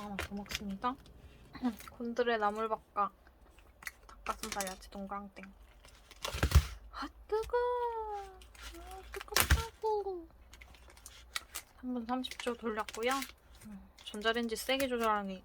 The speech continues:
있거든요, 제 거는. 그렇다고 막 좋은 건 아니고 되게 꾸지게 생긴 건데. 아무튼 그 강으로 해놓고 돌렸습니다. 계란이 들어있네요. 계란을 벗겨봤더니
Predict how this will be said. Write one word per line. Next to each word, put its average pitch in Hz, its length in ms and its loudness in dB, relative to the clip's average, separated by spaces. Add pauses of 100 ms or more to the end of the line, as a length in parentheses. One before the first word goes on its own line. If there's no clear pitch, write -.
있거든요, 196 400 -6
제 208 100 -8
거는. 214 320 -2 (920)
그렇다고 - 280 -10
막 190 180 -10
좋은 208 200 -8
건 208 120 -8
아니고 202 340 -10
되게 - 140 -16 (220)
꾸지게 240 280 -4
생긴 208 260 -10
건데. 202 240 -6 (720)
아무튼 196 340 -16 (840)
그 - 220 -16
강으로 214 340 -4
해놓고 220 240 -8
돌렸습니다. 202 640 -10 (1300)
계란이 247 340 -4
들어있네요. 220 640 -2 (1120)
계란을 247 440 0
벗겨봤더니 240 920 -4